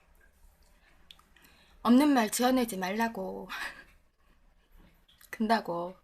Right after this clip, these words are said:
알고 있었는데 내 귀에까지 들어오게 말하고 다니면 안 되지. 찌기뿔래. 조심이야. 팸이고 사람들 연관돼 있어서 내가 말 안 하려고 그러는데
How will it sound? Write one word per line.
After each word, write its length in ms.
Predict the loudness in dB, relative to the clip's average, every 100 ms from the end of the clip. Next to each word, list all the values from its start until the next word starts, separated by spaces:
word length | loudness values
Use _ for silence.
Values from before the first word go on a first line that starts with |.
| _ -20 -20 -20 _ _ _ _ -20 -20 2
알고 240 | 4 6 4
있었는데 600 | 4 2 4 2 0 2
내 200 | 2 2
귀에까지 520 | 2 0 0 -2 -2
들어오게 400 | -2 0 0 0
말하고 340 | 2 4 2
다니면 320 | 0 -2 0 -2
안 160 | -4
되지. 800 | -4 -6 -6 -8 -6 -6 -8 -10 -18 -20 _ -20 -18 -4 -4 -4 _ -20 -20 _ _ _ _ _ _ _ _ _ _
찌기뿔래. 720 | -12 -8 -8 -8 -8 -8 -10 -14 _ -20 -20 -20 _ _ _ _ _
조심이야. 580 | -8 -4 0 0 0 -6 _ -20 _ _ -20 -20 _ _ _ _ _ _
팸이고 640 | 0 0 0 -2 0 2
사람들 480 | 2 2 0 0 0
연관돼 400 | 0 2 0 0
있어서 520 | -2 -4 -2 2 2
내가 200 | 0 -2
말 120 | 2 4
안 160 | 6
하려고 280 | 4 4 2
그러는데 800 | 0 -6 -6 -6 -6 -8 -10 -14